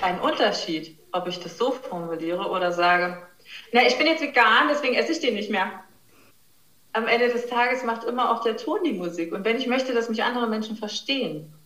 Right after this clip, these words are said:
dann eben über Liebe und Wertschätzung und Achtsamkeit und auch mitzuteilen, „Ja, bis dato war das auch echt toll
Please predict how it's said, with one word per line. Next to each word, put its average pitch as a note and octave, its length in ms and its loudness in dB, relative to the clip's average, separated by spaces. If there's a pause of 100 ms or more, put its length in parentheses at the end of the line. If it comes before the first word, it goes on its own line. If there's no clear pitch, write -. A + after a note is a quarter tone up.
(460)
dann G3+ 480 0 (320)
eben A3+ 220 2
über G3 220 0
Liebe G3+ 320 -2
und A3+ 160 2
Wertschätzung F3+ 600 0
und - 140 -6
Achtsamkeit F#3+ 960 -4
und F#3+ 160 -6
auch F#3+ 140 0
mitzuteilen, F#3+ 760 0 (460)
„Ja, D#4+ 400 4 (320)
bis C4 320 0
dato D4 760 -2 (200)
war F3 200 0
das A3+ 220 0
auch - 180 -4
echt E3 260 -4
toll C#4 300 2